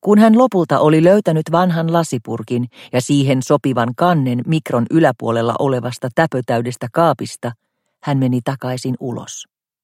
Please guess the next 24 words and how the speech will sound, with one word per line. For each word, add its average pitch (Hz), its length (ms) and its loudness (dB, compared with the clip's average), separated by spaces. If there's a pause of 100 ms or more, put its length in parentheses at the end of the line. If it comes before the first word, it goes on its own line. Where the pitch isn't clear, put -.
(880)
Olohuoneen 147 600 4
lattia 156 480 0
oli 147 240 2
uimisen 151 520 0
ja 139 120 0
laiskottelun 135 720 -2
täyttämän 135 540 -2
viikonlopun 123 680 -4
jäljiltä 135 580 -4
täynnä 156 380 0
ruohonkorsia 123 840 -4 (280)
ja 123 80 -2
jalanjälkiä, 123 880 -2 (760)
mutta 123 220 -4
hän 135 320 -2
ei 117 140 0
nyt 120 200 -2
jaksanut 120 480 -6
välittää 117 500 -4
niistä. 123 500 -12 (800)
Myöhemmin 139 480 0
sitten, 131 500 -10 (400)
hän 123 160 -4
ajatteli, 120 600 -8